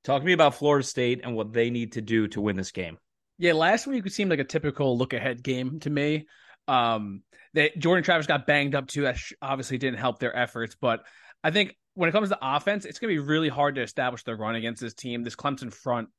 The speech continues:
Speaker 2: I mean, we all know they're deep and they're fucking athletic. So I think if they wanna get the run game going, I think that's gonna have to start with some of the option game. I think Q B, uh, Jordan Travis gonna have to run a little bit too. But predominantly, I want him just playing almost like a West Coast style offense and just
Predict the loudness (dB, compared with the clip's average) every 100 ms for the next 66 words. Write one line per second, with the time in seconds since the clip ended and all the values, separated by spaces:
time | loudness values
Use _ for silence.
0 | _ -8 -2 0 2 2 0 0 -4 -4
1 | -2 -2 -2 -6 -8 -4 -4 -4 -6 -6
2 | -2 0 -2 -6 -18 -20 -6 0 2 2
3 | 0 _ _ -4 2 2 4 2 0 0
4 | -2 0 -4 -2 -2 -2 -2 -6 -8 -8
5 | -6 -4 -2 -4 -4 -4 -2 -4 -2 2
6 | 2 0 -4 0 2 0 -2 -8 -12 _
7 | -4 -2 2 4 4 0 -16 -20 _ 0
8 | 0 0 -4 -2 0 0 -2 -4 -2 0
9 | 0 -2 -6 -2 -4 0 0 0 -10 _
10 | -8 -2 2 2 0 0 0 0 0 -4
11 | -6 -6 -8 -8 -16 _ _ _ 2 4
12 | 2 0 0 2 0 0 -2 0 2 4
13 | 4 2 -2 -8 -12